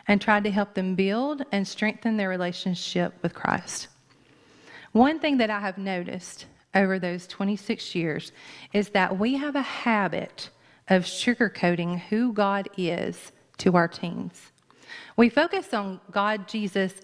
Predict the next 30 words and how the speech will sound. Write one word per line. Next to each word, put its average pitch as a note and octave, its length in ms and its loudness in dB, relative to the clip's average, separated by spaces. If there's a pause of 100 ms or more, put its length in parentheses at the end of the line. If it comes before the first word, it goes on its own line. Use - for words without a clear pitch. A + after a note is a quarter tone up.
(160)
our G3 160 4
forever G3 480 0
present F#3 500 -2 (140)
friend, G#3 580 -4 (560)
but A3+ 140 2
we B3+ 160 2
tend E4+ 280 0
to D#4 140 2
omit A#3+ 500 0 (220)
God, G3+ 380 4
Jesus, F#3 560 -6 (300)
our G3 180 2
ever-present G#3 720 -2 (240)
authority A3 680 0
figure F3+ 680 -2 (200)
and F3+ 220 2
king. A3 400 0 (1120)
When A3+ 140 8
I A3+ 80 2
first C4 260 -6
began A#3+ 280 0
working A#3+ 280 0
in A#3 120 0
youth G3 200 -4
ministry, F3+ 540 -2
I F3+ 100 4
was F3+ 220 -2
nineteen G#3+ 640 2
years G3 320 -4
old. - 360 -6